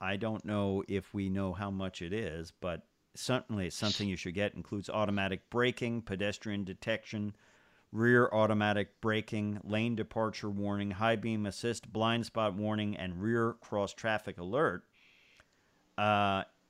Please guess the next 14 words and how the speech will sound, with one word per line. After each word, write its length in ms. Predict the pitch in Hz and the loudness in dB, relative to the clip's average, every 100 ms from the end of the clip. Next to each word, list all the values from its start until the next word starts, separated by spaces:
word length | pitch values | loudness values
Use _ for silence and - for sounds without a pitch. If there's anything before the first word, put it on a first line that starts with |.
| - | -4
and 140 | 113 113 | 0 2
it 100 | 117 | 6
also 580 | 127 147 123 113 110 | 8 6 2 2 2
includes 440 | 107 104 113 107 - | -2 -4 -2 -4 -2
things 240 | 101 90 | -4 -2
like 200 | 95 92 | -2 -2
intelligent 580 | 92 - 107 107 98 92 | -4 -4 -2 -2 -4 -4
driver 400 | 101 98 92 95 | 0 -2 0 -2
alertness 500 | 95 113 82 104 - | -2 -4 -4 -6 -6
and 100 | 87 | -6
intelligent 560 | 87 113 110 98 95 82 | -6 -2 -2 -2 -6 -6
cruise 380 | 127 139 143 | -4 -2 -4
control. 560 | - 80 - 82 80 80 _ - - - - - _ _ _ _ | -8 -10 -8 -8 -8 -10 _ -20 -20 -20 -20 -20 _ _ _ _
Uh, 260 | 95 90 | -6 -4